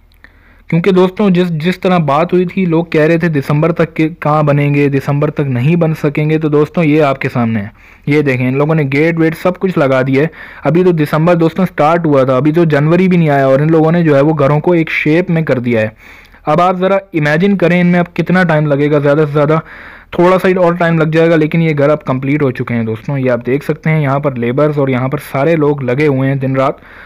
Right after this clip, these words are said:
अभी भी काम जारी है। देखें, सीढ़ियों के ऊपर पूरा सेटअप कर दिया इन लोगों ने, क्योंकि दोस्तों एक दावा था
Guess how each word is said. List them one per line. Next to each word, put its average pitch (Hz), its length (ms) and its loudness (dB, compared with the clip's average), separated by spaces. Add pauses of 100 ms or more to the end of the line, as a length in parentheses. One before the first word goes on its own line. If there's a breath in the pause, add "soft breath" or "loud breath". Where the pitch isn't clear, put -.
अभी 151 200 -2
भी 170 100 0
काम 156 240 0
जारी 170 220 2
है। 196 60 2
देखें, 190 200 2
सीढ़ियों 190 400 2
के 190 80 2
ऊपर 196 240 0
पूरा 202 440 0
सेटअप 190 580 -4
कर 151 140 0
दिया 127 220 0
इन 123 80 0
लोगों 117 200 0
ने, 117 120 -2
क्योंकि 175 240 0
दोस्तों 190 340 0
एक 190 180 -2 (280)
दावा 139 400 0
था 180 380 -2